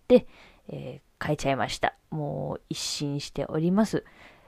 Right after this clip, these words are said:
結構可愛くできている気がするので、まだちょっと途中なんですけど、見に来てもらえたら嬉しいです。というわけで、このラジオでは節約や時短に関するちょっと役立つ話から、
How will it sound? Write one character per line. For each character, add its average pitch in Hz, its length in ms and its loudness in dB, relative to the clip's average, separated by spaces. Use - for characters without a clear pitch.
結 247 160 -2
構 175 160 2
可 220 200 4
愛 233 160 8
く 131 280 -2
で 180 140 4
き - 60 -4
て - 140 0
い 147 40 4
る 143 100 2
気 - 160 -6
が 156 120 2
す - 140 0
る 180 100 2
の 170 160 4
で、 208 200 4
ま 254 160 4
だ 180 140 6
ち - 80 -4
ょ - 20 0
っ 139 40 0
と 131 80 -4
途 165 160 0
中 165 220 2
な 147 140 4
ん 139 60 -4
で 143 100 -2
す - 120 -12
け 190 140 0
ど、 214 160 4
見 180 120 4
に 156 120 2
来 - 120 -14
て - 160 0
も 143 160 0
ら 160 100 6
え 185 60 2
た 262 120 10
ら - 160 2
嬉 160 260 2
し 147 240 -6
い 156 40 -12
で 240 120 6
す。 - 220 -4
と - 240 4
い 277 80 0
う 285 200 6
わ 277 120 8
け 185 180 0
で、 208 220 8
こ 202 140 2
の 208 120 6
ラ 208 140 8
ジ 180 140 4
オ 170 80 6
で 175 120 4
は 240 280 4
節 185 320 2
約 175 320 6
や 143 180 2
時 156 140 -2
短 185 260 8
に 170 140 2
関 233 220 6
す 262 100 4
る 190 160 2
ち - 100 -4
ょ - 20 2
っ - 20 0
と - 140 2
役 165 240 6
立 180 280 8
つ - 0 -
話 185 360 4
か 254 120 8
ら、 - 120 4